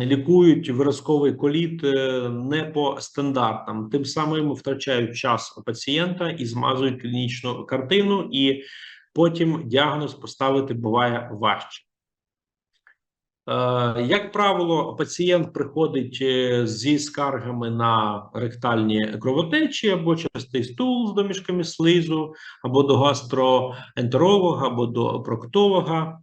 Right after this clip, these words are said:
Е, йому, е, в кращому в-, випадку йому призначають колоноскопію або ректосигмоскопію. От, в гіршому випадку йому лікують, е,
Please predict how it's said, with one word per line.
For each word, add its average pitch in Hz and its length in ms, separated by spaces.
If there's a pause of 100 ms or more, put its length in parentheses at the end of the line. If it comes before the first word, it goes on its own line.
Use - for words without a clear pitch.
(120)
Е, 123 600
йому, 175 640
е, 123 240
в 117 180
кращому 170 540
в-, 143 320
випадку 147 500
йому 131 300
призначають 131 720
колоноскопію 127 720
або 117 200
ректосигмоскопію. 120 1500 (760)
От, 135 300
в 113 100
гіршому 180 520
випадку 160 600
йому 143 500
лікують, 127 680
е, 113 440